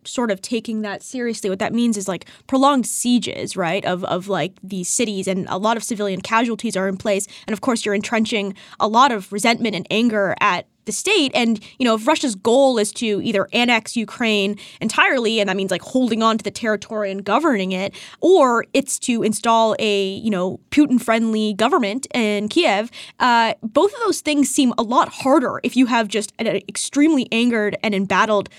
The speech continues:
citizenry that you have bombed, and also you have destroyed a lot of the assets, a lot of the infrastructure in place, which, you know, seems very counterproductive if your goal is to enfold it into Russia.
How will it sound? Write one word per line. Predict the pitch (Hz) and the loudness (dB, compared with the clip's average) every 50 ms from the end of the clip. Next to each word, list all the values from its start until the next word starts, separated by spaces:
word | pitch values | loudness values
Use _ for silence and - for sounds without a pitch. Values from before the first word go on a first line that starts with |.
| - | -12
citizenry | - - - 359 381 320 277 220 208 202 202 | -6 0 2 4 4 4 4 2 2 0 0
that | 202 - | 0 -2
you | 214 220 | -2 -2
have | 208 220 208 202 185 190 _ | 0 0 0 0 -2 -2 _
bombed, | 208 220 247 247 220 202 196 214 208 | 2 4 6 6 4 4 2 0 -2
and | - 226 - | -2 -2 0
also | - 247 277 262 - 240 220 214 208 214 214 - - _ | 0 -2 -2 -4 -2 0 0 2 0 0 -4 -10 -16 _
you | - 240 | -2 -2
have | 214 247 220 185 | 0 0 -2 -4
destroyed | 208 214 - - 254 285 339 320 240 | -4 -6 -4 0 2 4 4 4 4
a | 214 | 4
lot | 226 208 208 214 | 4 2 2 2
of | 190 | 0
the | 208 202 | 0 0
assets, | 190 190 190 214 - 233 208 196 196 - - - - - - | 2 2 0 0 0 0 0 0 0 -2 -10 -14 -18 -8 -2
a | - 226 | 0 2
lot | 226 226 | 2 2
of | 247 | 2
the | 233 - | 0 0
infrastructure | - 240 - 240 226 - - 214 - - - 220 | -2 -2 -2 -4 -2 -2 -2 -2 -2 -2 -2 0
in | 185 202 202 | 0 0 -2
place, | 196 - 381 381 294 233 233 - - - - - - - | -4 -4 -2 0 0 0 -2 -4 -6 -10 -16 -20 -12 -2
which, | - 262 247 262 - - - - | -2 -2 0 0 -6 -8 -2 -2
you | 240 | -2
know, | 196 117 117 - - - | -2 -2 -6 -12 -14 -10
seems | - - - 202 202 | -6 -4 -4 -4 -2
very | - 202 214 208 208 214 | 0 2 2 2 2 0
counterproductive | - 233 311 - 233 311 302 277 - 208 | -2 -4 -4 0 0 0 0 0 -2 -4
if | 294 - - | -6 -8 -8
your | - 208 190 | -10 -4 0
goal | 220 208 208 208 | 2 2 4 2
is | 202 208 | 2 0
to | - - 226 208 190 - _ _ _ _ | -2 -4 -4 -4 -6 -10 _ _ _ _
enfold | - 220 190 - 226 208 214 202 | -2 -2 0 2 0 0 0 -2
it | - | -6
into | - 196 - 208 | -8 -10 -10 -6
Russia. | 180 214 233 - - - - - | -6 -6 -6 -8 -12 -14 -16 -18